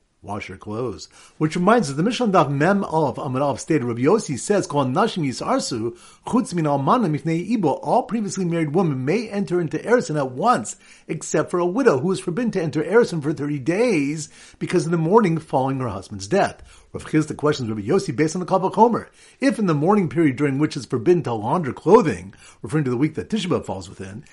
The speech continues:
yet it's permissible to enter into Erusin, then in a mourning period during which it's permissible to launder clothing, referring to the thirty days of Avelis, is it not logical that it's permissible to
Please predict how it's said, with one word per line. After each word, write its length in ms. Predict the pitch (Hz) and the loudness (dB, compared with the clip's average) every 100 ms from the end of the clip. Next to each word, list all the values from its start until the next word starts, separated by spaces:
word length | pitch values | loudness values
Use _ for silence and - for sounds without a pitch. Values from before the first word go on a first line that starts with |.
| - | -4
yet 200 | 156 160 | 4 4
it's 100 | 123 | 4
permissible 400 | - 135 175 147 | -4 -2 0 0
to 140 | 117 135 | -2 -2
enter 220 | 139 113 | -4 -4
into 160 | 98 - | -8 -8
Erusin, 640 | 131 220 240 - 92 - _ - - | 4 4 4 -2 -12 -16 _ -20 -2
then 180 | 160 190 | 4 4
in 100 | 170 | 4
a 60 | 143 | 2
mourning 320 | 151 240 208 | 6 6 6
period 240 | 156 156 | 2 2
during 220 | 151 147 | 2 2
which 180 | 139 143 | 0 0
it's 120 | 156 | -2
permissible 680 | - 202 202 208 277 240 208 | -2 -2 2 2 2 2 0
to 80 | 131 | 2
launder 260 | 127 110 107 | 0 0 -2
clothing, 320 | 107 98 175 | -6 -4 -2
referring 480 | 151 156 165 139 - - - | -2 0 0 0 -6 -16 -12
to 100 | - | -4
the 60 | 107 | -4
thirty 260 | - 147 120 | 0 0 2
days 240 | 117 104 | 0 -2
of 60 | 101 | -6
Avelis, 520 | 90 202 214 131 - | 2 4 6 4 0
is 140 | 220 175 | 2 4
it 80 | 180 | 6
not 160 | 156 | 6
logical 320 | 147 156 170 | 4 2 2
that 160 | 165 147 | 2 2
it's 100 | 120 | 0
permissible 540 | - 135 202 196 156 | -2 0 0 0 -2
to 120 | 110 | -2